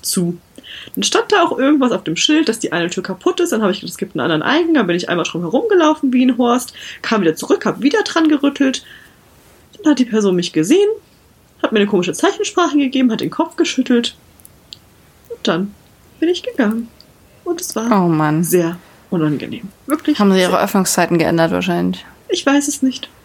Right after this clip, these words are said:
Speaker 1: Oder die Person hat einfach gedacht, "Komm, machen wir heute mal ein bisschen später auf."
Speaker 2: <laughs>
Speaker 1: Ich,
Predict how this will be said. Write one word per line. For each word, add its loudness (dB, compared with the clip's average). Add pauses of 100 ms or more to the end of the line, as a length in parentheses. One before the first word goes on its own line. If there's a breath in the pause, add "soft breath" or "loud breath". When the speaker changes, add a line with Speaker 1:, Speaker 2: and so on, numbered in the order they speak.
(160)
Speaker 1:
Oder 4
die 4
Person 2
hat 0
einfach -4
gedacht, -2
"Komm, 0
machen -4
wir -4
heute -12
mal -2
ein -4
bisschen -6
später -8
auf." -6 (680 soft breath)
Speaker 2:
<laughs> -2
Speaker 1:
Ich, -6